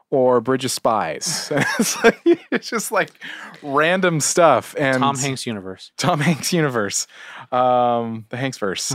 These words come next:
Speaker 1: Uh, but usually, yeah, recommend it. Even with books, it's like, "Oh, because you read, you read, uh, the Red Rising trilogy, you might like this, or you like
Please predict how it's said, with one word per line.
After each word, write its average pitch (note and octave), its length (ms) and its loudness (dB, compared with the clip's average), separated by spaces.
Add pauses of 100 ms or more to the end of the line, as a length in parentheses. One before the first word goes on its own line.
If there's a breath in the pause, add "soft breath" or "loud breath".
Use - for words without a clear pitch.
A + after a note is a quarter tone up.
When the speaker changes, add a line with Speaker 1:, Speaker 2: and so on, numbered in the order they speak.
Speaker 1:
Uh, C#3+ 540 4
but C#3+ 240 -2
usually, E3+ 380 0
yeah, D#3+ 140 2
recommend C3 400 -2
it. G2+ 60 -6
Even B2 180 0
with A2+ 140 -2
books, A#2+ 400 -2
it's - 100 -10
like, A#2 160 -4
"Oh, G#3+ 200 2
because A2+ 340 -4
you A2+ 120 -6
read, G#2+ 220 0 (200)
you G#2+ 200 -8
read, G2+ 400 -2
uh, G2 440 -2
the F#2 60 -8
Red A2 180 0
Rising G2+ 380 -2
trilogy, F2+ 640 -8 (400 soft breath)
you F#3+ 100 0
might C3 200 2
like D3+ 220 -2
this, - 460 -2
or A2 200 -6
you A2+ 140 -4
like B2 180 0